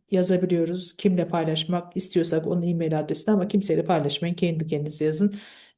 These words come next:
"Neme lazım?" diyoruz. Ee, eğer bu başvuru formunu sıfırdan nasıl doldurulacağını öğrenmek ve doldurmak istiyorsanız ve başvurmak istiyorsanız,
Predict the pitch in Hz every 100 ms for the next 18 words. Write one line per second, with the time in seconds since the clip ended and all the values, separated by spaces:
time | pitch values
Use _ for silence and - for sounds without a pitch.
0 | 180 185 175 165 160 160 185 175 143 143
1 | - - - - - - - 180 175 180
2 | 220 233 233 233 214 208 - 226 233 220
3 | 214 220 220 - 262 254 214 190 190 170
4 | 170 196 214 208 196 190 190 190 185 190
5 | 185 180 180 175 180 185 175 165 170 180
6 | 180 202 220 220 - - - 190 - 156
7 | 214 208 180 180 180 180 190 185 165 -
8 | - 170 170 185 233 -